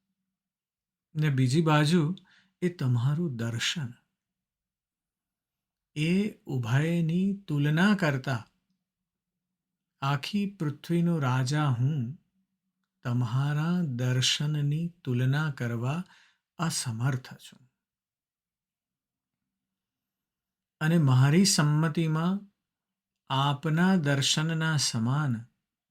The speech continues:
ત્રિલોકીમાં કશું પણ નથી. સુબાહુ ત્યાં બેઠા રહી ગયા છે, દેવીને પ્રણામ કર્યા છે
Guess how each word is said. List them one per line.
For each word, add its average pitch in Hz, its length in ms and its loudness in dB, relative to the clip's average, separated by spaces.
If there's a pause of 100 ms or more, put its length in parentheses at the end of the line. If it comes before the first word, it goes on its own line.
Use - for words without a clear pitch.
(460)
ત્રિલોકીમાં 151 1040 0
કશું 156 640 -2
પણ 120 260 0
નથી. 104 300 -10 (4000)
સુબાહુ 151 440 2
ત્યાં 180 220 0
બેઠા 143 360 0
રહી 147 220 2
ગયા 131 200 0
છે, - 240 -8 (560)
દેવીને 147 420 0
પ્રણામ 147 480 2
કર્યા 127 320 -2
છે - 200 -14